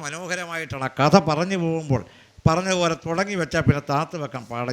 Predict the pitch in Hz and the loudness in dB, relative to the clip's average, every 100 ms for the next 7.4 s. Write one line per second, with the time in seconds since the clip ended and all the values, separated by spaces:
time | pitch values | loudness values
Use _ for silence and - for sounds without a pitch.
0 | 127 175 170 160 151 147 147 135 139 139 | -2 0 0 -4 -6 -8 -8 -6 -4 -4
1 | 175 156 147 - - - 151 202 208 190 | -2 -2 -2 -4 -14 0 4 4 2 -4
2 | 156 156 156 156 143 147 180 202 180 147 | -6 -6 -6 -8 -6 -4 -4 -6 -8 -8
3 | 143 135 113 185 185 147 143 127 135 98 | -10 -12 -2 0 0 -2 -6 -4 -4 -6
4 | - - - 156 175 170 180 233 190 156 | -12 -20 0 4 4 6 6 6 6 2
5 | 151 127 123 151 143 143 165 151 143 156 | -2 -8 -8 -6 -4 -4 -6 -8 -8 -6
6 | 117 - - _ 139 139 127 - 123 127 | -8 -8 -20 _ -8 -6 -6 -12 -14 -12
7 | 135 139 - 180 | -12 -12 -8 -4